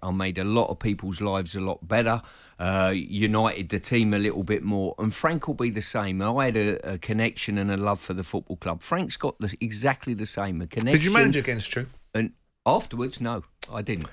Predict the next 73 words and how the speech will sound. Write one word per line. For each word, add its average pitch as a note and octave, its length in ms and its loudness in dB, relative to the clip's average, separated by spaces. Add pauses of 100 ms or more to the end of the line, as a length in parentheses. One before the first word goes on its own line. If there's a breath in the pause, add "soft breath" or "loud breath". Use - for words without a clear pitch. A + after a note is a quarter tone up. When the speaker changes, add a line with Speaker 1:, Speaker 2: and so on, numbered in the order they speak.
(100)
Speaker 2:
So - 140 0
Frank D#3+ 240 0
Lampard's C3+ 400 2
in C3 80 -2
that C3+ 140 -2
space. - 420 -2 (160)
Speaker 1:
Yeah, F3+ 200 0 (120)
Speaker 2:
You, C3+ 160 0
Speaker 1:
I, D3+ 40 -2
Speaker 2:
you, E3+ 160 4
Speaker 1:
I A#3+ 80 6
don't A#3+ 100 4
Speaker 2:
you're F#3+ 100 8
Speaker 1:
think F#3 200 4
Speaker 2:
content G#3 180 6
with B2+ 80 -2
that A#2 100 0
outcome. G#2 360 -4
He's C#3+ 260 0
not C#3 200 0
gonna D3+ 200 0
be. G2 240 -4 (200 soft breath)
He D#3+ 160 0
wants C#3+ 300 2
to - 100 4
manage C3+ 340 2
again, G#2+ 280 0
and A2 120 0
you've C#3+ 180 0
been C3+ 140 0
content B2 360 2
Speaker 1:
I - 40 4
Speaker 2:
with - 60 -4
Speaker 1:
think F#3 140 2
Speaker 2:
that. - 80 2
Speaker 1:
he G3 60 2
still F3 280 2
will. B2+ 300 2 (380)
I, C#3+ 60 6
I D#3+ 40 4
Speaker 2:
Not D#3 180 0
in - 60 4
Speaker 1:
think - 80 2
Speaker 2:
the F3+ 60 2
Speaker 1:
he'll C3+ 80 2
Speaker 2:
Premier D#3+ 160 4
League, C3 60 2
Speaker 1:
still B2+ 120 4
Speaker 2:
he C#3 60 4
won't. C#3 140 4 (140)
Speaker 1:
manage. A#2+ 260 -4 (100)
No, C4 180 0
Speaker 2:
Not - 120 -4 (260)
Speaker 1:
he'll E3 140 4
Speaker 2:
in E3+ 80 4
the F3+ 40 6
Speaker 1:
have C#3 120 2
Speaker 2:
Premier B2 160 2
Speaker 1:
to, A2 80 0
Speaker 2:
League, A2 60 0
he D3+ 60 4
won't. D#3+ 140 6
Speaker 1:
uh, - 40 -10 (140)
he'll E3+ 180 2
probably, F#3+ 480 2
Simon, A#2+ 360 2
have B2 100 -2
to C#3 120 2
Speaker 2:
At C#3 160 2
all. D#3 80 6
Speaker 1:
earn E3+ 280 6
a D3 80 -2
place. - 680 -2